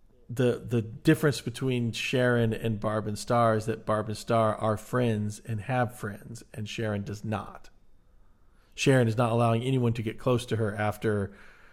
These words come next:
her. I, I guess, I, I guess this is it. I, I've written down why, why was Maria Margolis in this, mentioned in this movie? The one girl who befriended her,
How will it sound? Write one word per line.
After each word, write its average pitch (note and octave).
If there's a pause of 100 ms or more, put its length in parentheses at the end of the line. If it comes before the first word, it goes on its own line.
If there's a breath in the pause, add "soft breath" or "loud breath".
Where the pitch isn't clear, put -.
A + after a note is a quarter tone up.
(180 soft breath)
her. A2+
I, D3
I E3+
guess, A3
I, E3
I E3+
guess G#3
this G#3
is C3+
it. C3+
I, C3+
I've D3
written F3+
down D3
why, B2+
why C#3
was F3
Maria C#3+
Margolis B2+
in A2+
this, - (300)
mentioned A#2+
in G#2+
this G#2
movie? G#2+ (380 soft breath)
The B2
one B2 (100)
girl A#2+
who A2 (880)
befriended B2
her, C3